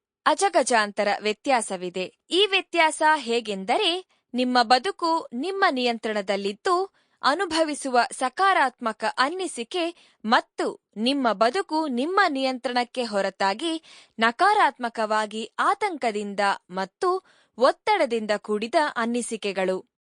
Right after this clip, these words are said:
ನೀವು ನಿಮ್ಮನ್ನು ಅತ್ಯಂತ ಸಶಕ್ತತೆಯಿಂದ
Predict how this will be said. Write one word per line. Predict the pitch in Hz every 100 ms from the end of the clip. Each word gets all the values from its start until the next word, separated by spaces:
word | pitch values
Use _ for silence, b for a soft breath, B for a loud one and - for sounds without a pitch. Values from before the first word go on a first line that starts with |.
| _ -
ನೀವು | 254 339 381 403 403 233
ನಿಮ್ಮನ್ನು | 214 214 214 302 339 370 - -
ಅತ್ಯಂತ | 339 - 403 349 - 233 -
ಸಶಕ್ತತೆಯಿಂದ | - 320 - 370 - 226 196 196 185 208